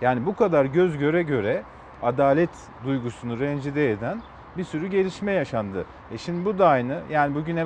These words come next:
kadar bakıyorsun, Kemal Aktaş kararı var vesaire. E, hep t-, t-, yani yıl sonuna, yasama yılı sonuna falan bırakılan bir gelenek bu. Meral Akşener de dün tekrar tekrar söyledi.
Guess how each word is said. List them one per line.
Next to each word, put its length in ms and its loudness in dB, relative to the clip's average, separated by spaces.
kadar 320 2
bakıyorsun, 480 -2
Kemal 340 -2
Aktaş 400 -2
kararı 440 0
var 220 0
vesaire. 460 -2
E, 260 -2
hep 120 0
t-, 80 -8
t-, 60 -14
yani 240 0
yıl 180 0
sonuna, 540 -2
yasama 400 -4
yılı 240 -2
sonuna 360 -6
falan 320 -4
bırakılan 500 0
bir 80 -2
gelenek 460 0
bu. 100 -4
Meral 280 4
Akşener 460 0
de 140 -4
dün 100 -6
tekrar 420 -2
tekrar 360 -4
söyledi. 480 -6